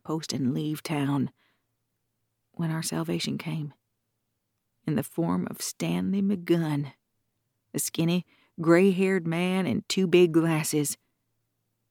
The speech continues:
He was the manager at the local McDonald's, which, for some reason, was the only building that hadn't been damaged by the twister. We all thought he had a few screws loose, but today Stanley announced to the whole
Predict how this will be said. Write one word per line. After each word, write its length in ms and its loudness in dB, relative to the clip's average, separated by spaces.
He 120 6
was 140 2
the 100 -4
manager 500 4
at 100 -2
the 60 -6
local 320 0
McDonald's, 840 0
which, 380 -2
for 160 -4
some 320 -2
reason, 300 0
was 120 -4
the 120 2
only 200 -2
building 360 -2
that 140 -6
hadn't 360 -2
been 240 -2
damaged 460 2
by 120 -2
the 100 -4
twister. 440 0
We 140 10
all 220 6
thought 300 0
he 140 6
had 160 2
a 40 -4
few 200 -2
screws 420 0
loose, 300 -4
but 220 0
today 340 0
Stanley 580 0
announced 460 2
to 80 -4
the 180 0
whole 580 -4